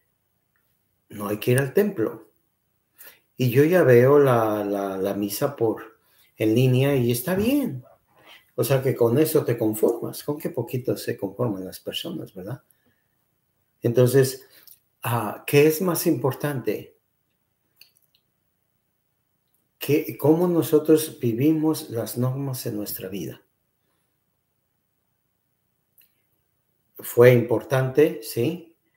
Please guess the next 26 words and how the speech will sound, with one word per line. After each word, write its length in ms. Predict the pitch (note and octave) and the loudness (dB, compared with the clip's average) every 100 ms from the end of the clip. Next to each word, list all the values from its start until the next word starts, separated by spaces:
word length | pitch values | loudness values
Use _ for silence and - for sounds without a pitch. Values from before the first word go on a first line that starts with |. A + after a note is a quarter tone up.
| _ _ _ _ | _ _ _ _
que 160 | A2 | -6
nos 180 | G#2 G#2 | -4 -4
mantuviéramos 1200 | G#2 G2 G#2 G#2 A2+ A#2 G#2+ G2+ - - - _ _ _ | -4 -4 -4 -2 -2 -2 -2 -6 -8 -14 -18 _ _ _
en 140 | - G#2+ | -10 -8
la 120 | G2+ | -6
casa 540 | - C3 C3 C#3 C3+ | 0 0 0 -2 -4
por 260 | - G#2 - | -6 -8 -4
toda 560 | A#2+ A#2 G#2+ G#2 G2+ A2 | 0 0 0 -4 -8 -8
esta 560 | G#2+ - G#2+ G2 F#2+ - | -8 -6 -6 -4 -8 -6
pandemia, 600 | G#2 G#2 C#3+ D3+ D#3 - - _ _ | -6 -2 -2 -2 -6 -10 -20 _ _
pero 200 | A#2 A2+ | -4 0
ahora 360 | A#2+ D#3+ G#3+ | 2 0 -2
que, 500 | - B2+ A2 - - _ | -6 -6 -6 -6 -14 _
que 240 | - A2 | -12 -10
cada 300 | - B2+ B2+ | -4 -2 0
día 220 | A#2 A#2+ | 0 2
hay 120 | B2+ C3 | 0 -2
más 320 | A2+ A2+ B2 | -4 -6 -6
personas 560 | - B2 B2 A#2 A2+ | -4 -4 -4 -4 -6
vacunadas, 720 | A2+ G#2+ A#2 A2 B2+ F#3 - _ _ _ - _ _ | -8 -8 -6 -6 -6 -10 -14 _ _ _ -20 _ _
que 180 | - A2+ | -2 0
sabemos 540 | - A2+ A2+ C3+ C3+ | 2 2 2 -2 -2
perfectamente 720 | A#2+ A#2 B2 B2 A#2 A#2 B2 | -2 0 -2 -2 -2 0 -2
que 80 | - | 0
el 120 | G#2 | -2
cubreboca 840 | - B2 B2 A2 G2+ A2 - B2 | 0 0 2 0 0 -2 -2 -6